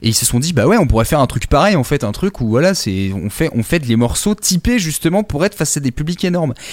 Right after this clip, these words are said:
Et en fait, il y a plusieurs groupes comme ça, je suis tout à fait d'accord que Muse l'a fait, euh, j'essaie de chercher, Green Day l'a fait pas mal aussi. Euh, mais on a eu pas mal d'artistes comme ça où tu te dis, c'est marrant, limite leur style a presque changé parce qu'en fait, ils ont créé des morceaux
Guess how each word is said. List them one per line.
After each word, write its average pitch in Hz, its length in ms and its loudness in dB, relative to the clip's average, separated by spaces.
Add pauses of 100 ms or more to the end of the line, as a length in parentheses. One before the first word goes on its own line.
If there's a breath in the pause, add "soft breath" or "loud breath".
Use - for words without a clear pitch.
(240 loud breath)
Et 135 100 4
en 135 80 4
fait, 233 220 -2
il - 40 0
y - 20 4
a - 40 0
plusieurs 190 320 0
groupes 160 180 0
comme 127 120 2
ça, - 140 -2
je - 60 -4
suis - 80 -10
tout - 120 -16
à - 60 2
fait - 140 -4
d'accord 117 320 0
que 107 80 0
Muse 120 340 2
l'a 101 120 2
fait, 233 220 -2 (400 loud breath)
euh, 90 680 0
j'essaie 107 260 -4
de 104 80 0
chercher, 110 500 0
Green 110 220 4
Day 143 140 4
l'a 113 80 4
fait 90 160 -2
pas 104 100 0
mal 131 140 2
aussi. 113 340 -4 (460 loud breath)
Euh, 98 480 2 (100)
mais 120 120 4
on 120 100 6
a 127 40 6
eu 127 80 6
pas 156 120 4
mal 190 160 4
d'artistes 139 380 0
comme 151 140 2
ça 226 160 2
où 135 80 4
tu - 120 -6
te 123 60 -4
dis, 147 80 -2
c'est - 160 2
marrant, 160 280 4
limite 143 340 2
leur 117 180 2
style - 320 2
a 117 40 4
presque 151 300 0
changé 151 440 2
parce - 260 0
qu'en 151 160 2
fait, - 260 -2
ils 117 140 0
ont 117 60 2
créé 208 360 -2
des 143 120 0
morceaux 131 440 0